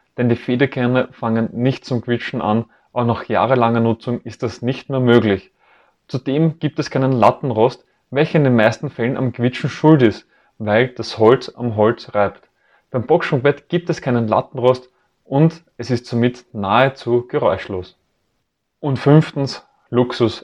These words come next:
im Schlafzimmer. Was ist ein Boxspringbett ohne den nötigen Luxus? Durch das edle Design und dem luxuriösen Erscheinungsbild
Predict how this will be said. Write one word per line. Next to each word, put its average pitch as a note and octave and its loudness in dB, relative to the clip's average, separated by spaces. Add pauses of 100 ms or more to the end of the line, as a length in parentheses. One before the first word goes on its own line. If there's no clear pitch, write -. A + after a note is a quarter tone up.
im A#2 -8
Schlafzimmer. F#2+ -8 (520)
Was A2 0
ist - -8
ein A2 -4
Boxspringbett A2+ -4 (120)
ohne A#2 0
den A2+ -4
nötigen G#2+ -2
Luxus? A2 0 (360)
Durch F3 -4
das D3+ -2
edle F3+ 2
Design C#3 -2
und C3 -12
dem B2 -2
luxuriösen C3 2
Erscheinungsbild A#2 -4